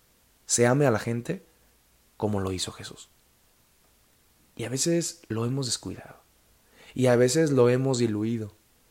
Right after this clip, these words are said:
y a veces lo hemos puesto como un tema a discusión. No, no, no.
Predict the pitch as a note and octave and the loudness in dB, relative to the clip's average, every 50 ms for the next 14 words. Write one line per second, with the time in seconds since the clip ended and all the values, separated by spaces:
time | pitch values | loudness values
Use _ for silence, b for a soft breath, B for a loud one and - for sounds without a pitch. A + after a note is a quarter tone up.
0 | b b b b b b B2+ B2+ B2 B2+ C3 C#3 C3+ - D#3 C#3+ C#3+ C#3+ C#3+ C#3+ | b b b b b b 4 6 6 8 6 6 6 4 4 4 4 4 2 -2
1 | C#3 - - - C3 C3 - - C#3+ C3+ - A#2 G#2+ G#2+ A2 A2+ A#2 A#2 - B2 | -4 -4 -2 0 0 0 0 -2 -2 -2 -2 -2 -4 -2 -4 -6 -6 -2 -2 0
2 | B2 A#2+ A#2+ A#2+ B2 A#2+ A#2 A2 G2+ G2 G#2 F#2+ - - - G2 - - G2 F#2+ | 0 0 -2 -4 -4 -4 -4 -4 -6 -8 -8 -8 -10 -10 -8 -10 -8 -8 -10 -12
3 | G#2+ _ _ _ _ _ _ _ - G#2 G2 F#2+ F#2 F2+ F2+ F2+ F2 E2+ | -14 _ _ _ _ _ _ _ -14 -10 -10 -8 -8 -8 -8 -8 -10 -12